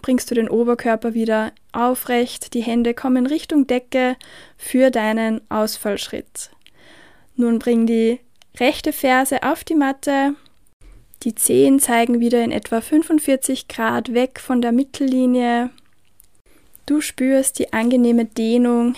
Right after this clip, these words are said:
in der rechten Hüfte. Und mit der nächsten Ausatmung drehst du dich wieder auf, bringst das rechte Bein hinten parallel zum kurzen Mattenrand und öffnest dich für den Krieger zwei.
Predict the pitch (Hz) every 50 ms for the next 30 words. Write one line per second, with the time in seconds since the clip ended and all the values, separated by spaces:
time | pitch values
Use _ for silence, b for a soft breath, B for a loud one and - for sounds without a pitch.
0 | - - - 214 208 214 214 220 220 247 285 - - - 294 285 - 285 277 277
1 | - - - 277 254 254 247 254 262 262 - - _ _ _ - b b b b
2 | b b b b b b b b b b b b 370 359 339 311 294 - - 262
3 | 254 240 233 226 220 226 247 277 - - - 254 - - 220 214 226 240 254 -
4 | - 226 233 233 233 - 247 240 240 254 - - 269 247 269 311 - - 302 277
5 | 285 277 - - 277 262 277 - - 220 226 240 254 262 - - - - - 262
6 | 247 247 - - - - - - 233 240 - - - 226 240 - - 254 247 -
7 | 226 220 226 240 247 262 262 247 247 - - 247 247 - - 233 240 240 240 240
8 | 240 240 262 - - 294 294 - 320 311 302 - - 269 247 233 226 220 - -
9 | 262 254 254 240 233 233 240 240 247 - B B B B B B B - 302 285
10 | - - - 220 240 240 - - 247 247 240 - - 233 233 - - - - -
11 | 240 254 254 247 226 226 - - 233 220 220 220 214 - - 202 202 - - -
12 | 247